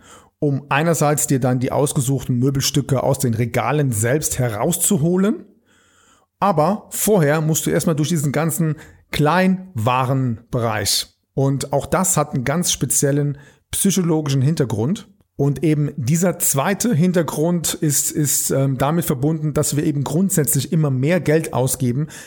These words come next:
als wir das ursprünglich geplant haben. Und zwar passiert Folgendes. Also sagen wir mal, du kaufst dir eine, eine Vitrine, mal als Beispiel, ja?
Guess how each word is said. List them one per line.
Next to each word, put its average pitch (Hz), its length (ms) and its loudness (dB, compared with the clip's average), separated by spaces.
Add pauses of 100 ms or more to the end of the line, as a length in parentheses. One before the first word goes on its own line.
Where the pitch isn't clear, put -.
(140)
als 143 280 0
wir 147 60 4
das - 280 0
ursprünglich 131 800 0
geplant 120 480 -2
haben. - 300 -6 (1300)
Und 147 120 -2
zwar 175 200 0
passiert 202 280 0
Folgendes. 147 460 0
Also 147 160 0
sagen 202 180 2
wir 196 60 4
mal, 170 160 2
du 160 80 -2
kaufst 180 540 -2
dir 165 280 0
eine, 147 540 2 (560)
eine 147 180 2
Vitrine, 139 640 2 (160)
mal 120 120 0
als 123 200 -4
Beispiel, 117 480 -4
ja? 147 260 -2